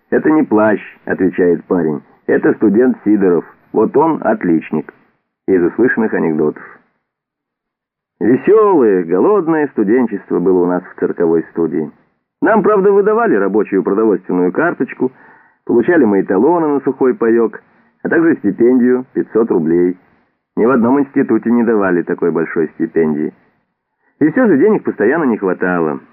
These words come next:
после войны жилось трудно. Главное управление цирков, комитета по делам искусств отпустило значительные средства на студию.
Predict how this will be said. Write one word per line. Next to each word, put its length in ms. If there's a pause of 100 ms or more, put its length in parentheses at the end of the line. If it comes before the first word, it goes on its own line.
после 240
войны 320
жилось 400
трудно. 440 (1200)
Главное 440
управление 480
цирков, 600
комитета 500
по 120
делам 320
искусств 560 (560)
отпустило 560
значительные 560
средства 440
на 140
студию. 480